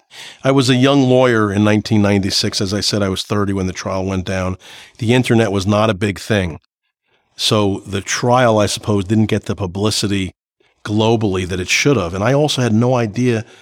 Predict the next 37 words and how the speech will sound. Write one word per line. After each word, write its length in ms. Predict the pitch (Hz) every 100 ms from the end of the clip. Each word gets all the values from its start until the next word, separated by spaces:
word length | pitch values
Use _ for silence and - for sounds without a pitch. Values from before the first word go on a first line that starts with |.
| _
how 160 | 113 110
crazy 560 | - 120 131 139 107
the 100 | 98
people 320 | - 107 107
sitting 300 | 98 107 104
next 240 | 110 113 -
to 80 | 107
me 100 | 101
were 240 | 123 135
back 240 | 98 76
then. 260 | - 78 85 _ - - -
I 80 | 110
didn't 180 | 131 131
know 140 | 123
the 60 | 110
full 260 | - 135 117
history 480 | 151 135 - 101 95
of 80 |
Michael 500 | 90 101 104 107 92 - - - _ -
Burnett, 480 | 101 95 104 107 - _ _ -
real 240 | 101 104 104
name 260 | 98 98 95
Michael 320 | 95 92 90
Raymond. 400 | 95 101 98 95
That's 200 | 87 -
not 140 | 98
even 200 | 98 92
his 120 | 92
real 240 | 90 92 92
name. 360 | 95 95 95 - _ _ - - -
I 100 | 113
didn't 200 | 117 113
really 220 | 113 107
know 300 | 104 110 104
who 180 | 110 101
he 100 | 98
was 540 | 90 104 95 90